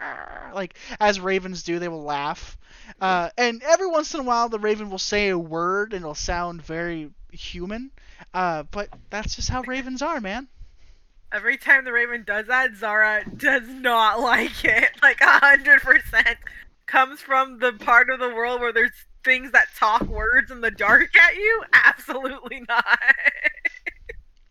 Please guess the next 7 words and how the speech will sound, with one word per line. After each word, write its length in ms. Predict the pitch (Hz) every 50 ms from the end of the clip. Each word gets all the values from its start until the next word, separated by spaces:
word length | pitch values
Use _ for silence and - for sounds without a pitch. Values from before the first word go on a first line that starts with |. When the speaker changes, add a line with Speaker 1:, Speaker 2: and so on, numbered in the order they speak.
| _ _ _ _ _ _ - - - - - - - - - _ _ _ _ _ _ _ - - - _ - _ - - - - - 226
Speaker 2:
Mm-mm. 420 | 233 - 233 240 240 208 180 196 - _ _ - _ _ _ _ - - - - - - - - - - - 196 180
Don't 160 | 233 214 214
like 160 | 233 226 226
that 180 | 233 226 220 -
bird 180 | 196 196 185 185
one 240 | 196 220 247 240 180
bit. 160 | 180 190 214